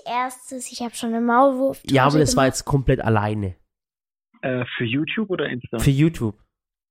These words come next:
Speaker 3: Okay,
Speaker 2: Und
Speaker 3: muss
Speaker 2: sie
Speaker 3: ich gucken.
Speaker 2: ist, sie ist jetzt auf Platz, äh, auf Platz zweiundzwanzig, äh, in den YouTube-Charts gelandet.
Speaker 3: Ach du liebe Güte.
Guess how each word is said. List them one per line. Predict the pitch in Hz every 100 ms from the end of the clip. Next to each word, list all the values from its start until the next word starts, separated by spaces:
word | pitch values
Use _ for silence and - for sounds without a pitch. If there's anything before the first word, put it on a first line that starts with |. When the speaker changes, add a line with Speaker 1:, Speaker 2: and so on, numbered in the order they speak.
| _ _ _ - - -
Speaker 3:
Okay, | 110 - 113
Speaker 2:
Und | 135
Speaker 3:
muss | 127
Speaker 2:
sie | 139
Speaker 3:
ich |
gucken. | 143 180
Speaker 2:
ist, | 117 - -
sie | 139
ist | 156 202 196 -
jetzt | 120 170 - -
auf | - 160 165 -
Platz, | 127 127 165 - - _ _ _ _ _ -
äh, | 131
auf | 127 123 - 127 123
Platz | - 131 - - -
zweiundzwanzig, | - 123 139 185 170 - 139 175 - 120 -
äh, | - 127 117
in | 127
den | 123
YouTube-Charts | 131 165 - - - 110 107 - - _ _ _
gelandet. | 113 107 110 95
Speaker 3:
Ach | -
du | - -
liebe | - _
Güte. | 113 110 107